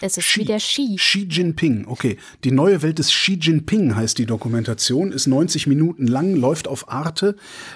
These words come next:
Speaker 2: und ist noch bis, ähm, dritten April in der Mediathek auf Arte zu sehen. Ich tu den Link mal in die Shownotes. Das ist wirklich sehr eindrucksvoll. Und danach, äh, also sagen wir, ich,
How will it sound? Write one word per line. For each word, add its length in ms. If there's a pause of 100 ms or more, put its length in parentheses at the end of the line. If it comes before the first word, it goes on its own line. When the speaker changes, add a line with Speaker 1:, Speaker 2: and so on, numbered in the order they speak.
(100)
Speaker 2:
und 260
ist 300
noch 220
bis, 640
ähm, 840
dritten 360
April 720
in 200
der 100
Mediathek 840 (420)
auf 220
Arte 280
zu 180
sehen. 180
Ich 120
tu 100
den 140
Link 200
mal 120
in 80
die 80
Shownotes. 480 (440)
Das 200
ist 260
wirklich 260
sehr 160
eindrucksvoll. 500
Und 140
danach, 320 (460)
äh, 360 (240)
also 180
sagen 180
wir, 160 (220)
ich, 160